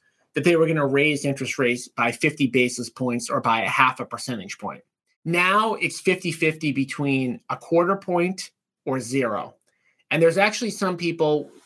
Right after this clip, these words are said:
I'm not in this camp, that believe that they might cut rates tomorrow. I doubt they'll cut rates tomorrow for the mere fact that if they cut rates tomorrow, it's gonna kinda look like a panic move.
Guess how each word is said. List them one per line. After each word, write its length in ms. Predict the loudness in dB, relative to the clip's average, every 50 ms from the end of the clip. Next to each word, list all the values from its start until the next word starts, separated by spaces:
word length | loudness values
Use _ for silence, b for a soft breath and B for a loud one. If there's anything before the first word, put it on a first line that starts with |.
| -4 -2
I'm 160 | 0 0 2
not 220 | 2 0 0 0
in 120 | 0 -2 -2
this 160 | -2 -4 -6
camp, 380 | -4 0 0 0 0 0 -2 -4
that 120 | -6 -2
believe 360 | -2 -2 0 2 2 2 2
that 120 | 0 -2 0
they 160 | 0 0 2
might 300 | 0 0 0 -2 -4 -4
cut 280 | -2 0 0 0 0
rates 300 | 0 0 0 -2 -2 -6
tomorrow. 520 | -8 -6 -2 0 0 0 -2 -4 -8 -10 -14 _ B B B B B B B
I 100 | 2 2
doubt 360 | 4 4 4 4 4 2 2
they'll 160 | 0 -2 -2
cut 260 | -2 -2 -2 -2 -2
rates 300 | -2 -4 -4 -4 -4 -8
tomorrow 420 | -8 -6 -2 2 2 2 2 2 0
for 160 | -2 -4 -8
the 80 | -6 -4
mere 280 | -2 0 0 0 0
fact 360 | 0 -2 0 0 0 -2 -2
that 120 | -4 -2 -2
if 100 | -2 -4
they 80 | -6
cut 280 | -6 -4 -2 -2 -2 0
rates 240 | -2 -2 -2 -4 -4
tomorrow, 440 | -2 -2 0 2 2 2 2 2 0
it's 140 | -2 -4
gonna 220 | -4 -2 -2 -2 0
kinda 260 | 0 0 0 0 0
look 180 | 0 0 0 -2
like 160 | -4 -6 -6
a 60 | -10
panic 440 | -10 -4 -2 0 0 0 -2 -2 -2
move. 360 | 0 2 2 2 2 0